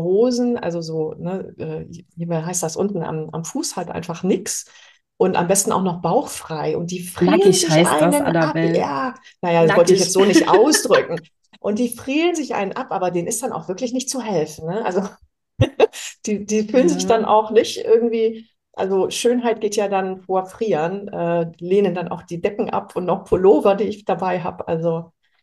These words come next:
Speaker 1: das finde ich auch immer sehr witzig.
Speaker 2: Ja, aber auf der anderen Seite, ne, wir sagen das jetzt so flapsig,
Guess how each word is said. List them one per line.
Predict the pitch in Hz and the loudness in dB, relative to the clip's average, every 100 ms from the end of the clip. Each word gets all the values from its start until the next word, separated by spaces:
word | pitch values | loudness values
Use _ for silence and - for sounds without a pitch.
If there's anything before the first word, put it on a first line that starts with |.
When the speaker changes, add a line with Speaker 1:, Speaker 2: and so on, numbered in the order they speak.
| _ _ _ | _ _ _
Speaker 1:
das | 175 - | -12 -8
finde | 170 | -6
ich | 170 | -4
auch | - 170 | -4 -4
immer | 151 | -4
sehr | 156 | -2
witzig. | 156 156 151 156 160 _ _ _ _ _ | -2 -4 -6 -6 -8 _ _ _ _ _
Speaker 2:
Ja, | 220 240 233 226 | -10 -6 -6 -6
aber | 190 208 | 0 0
auf | 202 | 0
der | 185 | 0
anderen | 185 220 | 0 0
Seite, | 220 226 240 240 254 | 0 0 0 -2 -2
ne, | 208 233 220 | 0 0 0
wir | 190 | 0
sagen | 175 190 | 0 -2
das | 233 240 | -4 -6
jetzt | 269 - | -10 -10
so | |
flapsig, | 262 277 277 277 - 285 359 - | -2 0 0 0 -2 0 0 -4